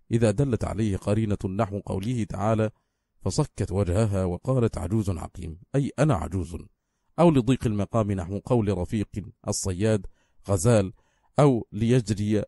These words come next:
اللفظ مجرى المثل فيكون موجزا، نحو "رمية من غير رام"، أي "رميتك هذه". والأصل في المسند إليه التعريف،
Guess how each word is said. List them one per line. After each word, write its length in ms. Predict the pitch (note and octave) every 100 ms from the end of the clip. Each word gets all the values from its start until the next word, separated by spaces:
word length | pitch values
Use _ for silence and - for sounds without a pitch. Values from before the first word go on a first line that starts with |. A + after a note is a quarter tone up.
| -
اللفظ 340 | A2 A2+ G2+
مجرى 460 | A#2 A#2+ A#2+ G#2 G2+
المثل 460 | - G2+ A#2+ G#2+ G#2 - _ _ _ -
فيكون 460 | A#2 G#2+ C#3+ C#3
موجزا، 480 | A2+ B2 D#3+ A2 E2+
نحو 440 | E2 A2+ A2 A#2 A2+ _ -
"رمية 340 | C3 A2+ F#2+
من 260 | G2+ E2+ E2
غير 280 | G2 F#2 F2
رام"، 380 | G#2 G#2 G2 F#2 _
أي 120 | A#2+ A#2
"رميتك 520 | F#2+ F#2+ F2+ C3+ -
هذه". 460 | C#2+ G#2+ D2+ E2 - _ _ _ _ _ _ -
والأصل 360 | B2+ F#3 D#3+
في 80 | B2+
المسند 400 | A2 G#2+ - C3+
إليه 340 | E2+ G#2 A2+
التعريف، 640 | A2 - F2+ A#2+ A#2+ F2+ -